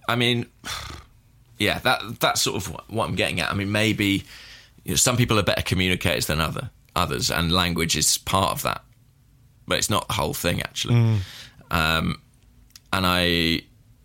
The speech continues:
Speaker 1: when I look at the team looking a bit disjointed, I mean, I, I, do you think that, I saw some people suggesting they felt the team sort of threw in the towel yesterday. They kind of were, you know, not playing for the manager.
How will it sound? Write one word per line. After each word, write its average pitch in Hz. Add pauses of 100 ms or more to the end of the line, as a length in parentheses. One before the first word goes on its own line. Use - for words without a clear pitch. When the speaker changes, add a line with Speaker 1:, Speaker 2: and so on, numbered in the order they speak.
(360)
Speaker 1:
when 104
I 98
look 117
at -
the - (100)
team 98
looking 87
a 85
bit -
disjointed, - (180)
I -
mean, 160 (100)
I, - (440)
I, - (280)
do 190
you 240
think 202
that, 143 (640)
I -
saw 196
some -
people 156
suggesting 127
they 113
felt 110
the 113
team 110
sort -
of -
threw -
in 104
the 90
towel 107 (320)
yesterday. 55
They 58
kind 87
of -
were, 85
you 90
know, 67 (400)
not 92
playing 92
for 82
the 82
manager. 92